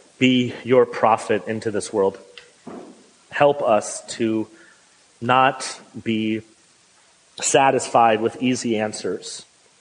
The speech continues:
but help us to be willing to go farther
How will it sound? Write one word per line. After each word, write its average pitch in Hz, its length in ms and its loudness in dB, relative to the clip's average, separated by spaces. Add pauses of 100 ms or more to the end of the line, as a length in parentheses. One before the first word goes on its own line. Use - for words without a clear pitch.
(720)
but 117 120 -2
help 135 220 4
us 120 180 2
to 120 120 -6
be 110 140 -4
willing 110 500 0
to 110 220 -6
go 123 580 2 (480)
farther 117 760 2